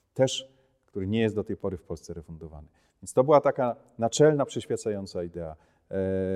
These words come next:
pomóżmy tym, którzy są pokrzywdzeni przez los, którzy do tej pory byli skazani na zbiórki społeczne, a którym po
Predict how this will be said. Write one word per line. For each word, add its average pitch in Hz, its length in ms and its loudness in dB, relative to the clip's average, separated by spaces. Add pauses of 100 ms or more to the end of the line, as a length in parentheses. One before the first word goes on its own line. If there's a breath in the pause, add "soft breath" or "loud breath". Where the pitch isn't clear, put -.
(380)
pomóżmy 131 540 0
tym, 175 300 0
którzy 117 280 -10
są 113 200 -10
pokrzywdzeni 117 640 -4
przez 95 240 -6
los, 131 220 -2
którzy 110 280 -10
do 107 180 0
tej 120 160 -2
pory 110 220 -4
byli 101 180 -12
skazani 95 460 -8
na 87 120 -10
zbiórki 110 380 -4
społeczne, 156 600 -2 (540 soft breath)
a 120 380 4 (1600)
którym 127 420 -2 (800)
po 143 420 4